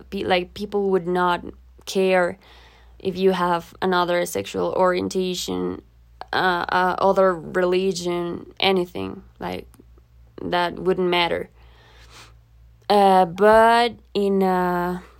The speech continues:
country that is having some issues like mine, Bolivia, um, it wouldn't be possible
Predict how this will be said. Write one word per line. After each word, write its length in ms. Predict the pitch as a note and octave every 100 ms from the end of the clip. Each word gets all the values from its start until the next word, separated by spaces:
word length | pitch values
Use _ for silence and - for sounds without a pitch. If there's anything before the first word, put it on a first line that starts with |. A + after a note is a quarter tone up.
| - - _ _ - - - - -
country 580 | A3+ G#3+ G#3 - G3+ G3
that 260 | F3 F3 F3
is 220 | F#3 -
having 440 | F#3 F3 F3 F3
some 280 | F3 F3 F3 -
issues 720 | F#3+ F#3 - F3 F3+ - - -
like 240 | F3 E3+
mine, 600 | E3 E3+ E3+ F3+ F#3+ G3+ - -
Bolivia, 460 | F3 F3 F#3 G3 G3 - - - - - - _ -
um, 680 | G3+ F#3+ F#3 F3+ F3 E3+ - -
it 200 | G3+ G3+
wouldn't 320 | F#3+ F#3 F3+ F3
be 120 | F3+
possible 520 | F3+ F3+ F#3+ G3